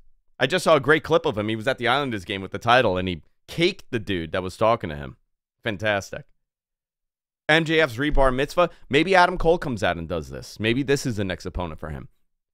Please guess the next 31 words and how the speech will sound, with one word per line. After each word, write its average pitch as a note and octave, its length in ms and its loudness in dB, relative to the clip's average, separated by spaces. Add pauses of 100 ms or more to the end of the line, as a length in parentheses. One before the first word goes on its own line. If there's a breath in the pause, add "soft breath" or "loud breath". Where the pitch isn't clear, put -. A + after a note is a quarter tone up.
(360)
Here's B3 220 0
the A#3+ 160 0
other F3 180 4
part F2+ 280 -2
of C2+ 40 -10
this, C2+ 200 -12
and G#2+ 100 -2
I'll, A#2+ 160 0
and B2 140 -2
I'll, A#2+ 180 0
and B2 140 -2
I'll A#2 80 0
touch B2+ 220 0
on D#2 120 -2
it. - 60 -14 (200)
You D3 120 2
have F#3+ 100 0
two F3+ 160 -2
pay-per-views C3 480 -2
back-to-back D2+ 560 -6
coming E2+ 220 -6
up D#2+ 120 -8
for E2+ 100 -8
A E2 40 -6
E E2+ 140 -4
W, C#2+ 280 -10
which F2 160 -12
is F#2+ 120 -8
always D#3+ 240 -2
a C#3+ 40 -6
positive. F2+ 580 -4